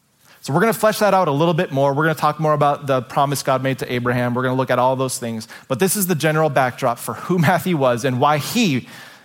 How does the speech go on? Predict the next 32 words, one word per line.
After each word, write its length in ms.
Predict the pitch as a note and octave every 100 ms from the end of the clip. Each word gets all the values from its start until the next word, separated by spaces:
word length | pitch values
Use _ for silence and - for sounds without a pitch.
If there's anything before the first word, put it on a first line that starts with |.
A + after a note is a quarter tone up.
| _ _ _ -
knew 140 | D#3+
it 40 | E3
was 140 | C#3+
important 560 | D3 C#3+ D#3+ B2+ - - _ _ _ _ _ _
to, 240 | - B2+ B2+
to 260 | - -
start 240 | C#3 D#3+ D3+
with 100 | C3
a 60 |
genealogy 800 | A2+ D3+ C#3+ C3 C3+ B2+ C3+ B2+ - -
of 160 | - A#2+
Jesus. 500 | A#2 A2+ G#2+ - - - _ _
So 140 | - D#3+
what 120 | F#3+
I'll 100 | G#3
say 200 | - G#3+
is 160 | D3
this. 240 | D#3+ C3 -
It, 140 | D3
it 40 | E3+
was 140 | D#3
expected 800 | D#3 - - G#3+ E3 B2 - A2+
that 160 | B2+ A2+
he 160 | C#3
would 160 | A#2+ A2+
write 200 | A#2+ A2+
a 40 |
genealogy. 720 | G#2+ A#2+ A2+ A2 G#2 G2 G#2+ -
As, 220 | - C3+
as 200 | - C#3
he 180 | - G#3
would 260 | A3 F3+